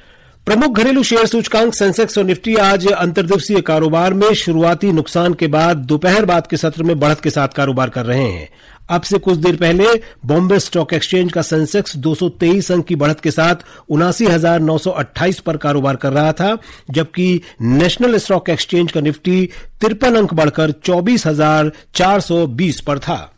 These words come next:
विदेश मंत्री डॉक्टर सुब्रमण्यम जयशंकर और मालदीव के विदेश मंत्री मूसा जमीर ने दो हज़ार चौबीस दो हज़ार उनतीस की अवधि के दौरान मालदीव के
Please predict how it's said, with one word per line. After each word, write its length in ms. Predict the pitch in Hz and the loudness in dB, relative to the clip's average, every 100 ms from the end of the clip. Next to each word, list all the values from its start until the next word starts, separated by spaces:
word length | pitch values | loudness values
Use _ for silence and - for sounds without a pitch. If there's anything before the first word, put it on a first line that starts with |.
| _ _ _ _ - - - - - - - - - | _ _ _ _ -20 -20 -20 -20 -20 -20 -20 -20 -6
विदेश 320 | - 208 262 247 | -2 2 2 2
मंत्री 240 | 254 269 | 2 2
डॉक्टर 280 | 247 - 247 | 0 0 -2
सुब्रमण्यम 580 | 202 180 196 214 240 185 | 0 0 2 2 2 2
जयशंकर 560 | 170 165 196 185 247 | 0 0 0 0 2
और 260 | 214 208 202 | 2 2 2
मालदीव 480 | 165 160 170 202 233 | 2 2 2 0 0
के 140 | - | 0
विदेश 360 | 185 156 175 175 | 2 2 2 2
मंत्री 360 | 180 180 208 208 | 0 0 0 0
मूसा 520 | 160 175 175 202 196 | 2 0 2 2 2
जमीर 380 | 135 139 185 247 | 2 2 2 2
ने 280 | 175 147 175 | 2 2 2
दो 160 | 185 180 | 2 0
हज़ार 280 | 170 175 165 | 2 0 0
चौबीस 640 | 165 156 175 220 226 - | -2 -2 0 0 0 -2
दो 160 | 151 165 | -2 0
हज़ार 240 | 160 160 | 2 2
उनतीस 420 | 151 147 214 202 | 0 0 0 0
की 140 | - 190 127 | -2 -4 -2
अवधि 320 | 147 156 233 | -2 0 0
के 120 | 185 | 0
दौरान 480 | 151 147 165 185 180 - - 120 | 0 2 2 0 -2 -8 -14 -6
मालदीव 500 | 131 151 151 196 208 | -2 0 0 0 -2
के 100 | - | -2